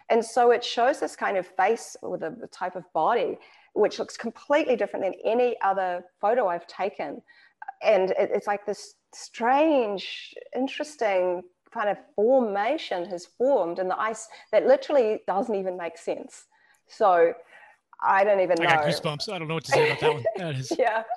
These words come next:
Speaker 2: crazy.
Speaker 1: Yeah. Uh, I said the word Maui. And for the people who don't know, it's a, it's a name. In New Zealand, the name Maui,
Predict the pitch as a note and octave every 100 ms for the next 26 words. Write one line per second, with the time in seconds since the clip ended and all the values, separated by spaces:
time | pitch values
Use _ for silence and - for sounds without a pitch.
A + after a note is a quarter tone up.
0 | F#4+ G3+ E3 C#3+ - G3+ F#3+ - - -
1 | _ _ - _ _ G#3+ G3 F#3+ - G#3+
2 | B3 A#3 G3+ G3 F3 F3 E3+ F#3 F#3 D#3+
3 | E3 - _ _ _ _ _ C#4 G#3 G3+
4 | - F#3 E3+ D#3+ - A3+ - G3+ F#3+ F#3
5 | F3+ - F3 E3 E3+ - - _ F#3 -
6 | - B3 - A#3+ B3 G3+ F#3 D3 D#3 _
7 | _ - G#3 G#3+ G#3 G3 F3 F#3+ G#3 -
8 | F3 E3 E3+ F3 G3+ G3+ F#3+ - F3 D#3+
9 | F3 G3 C4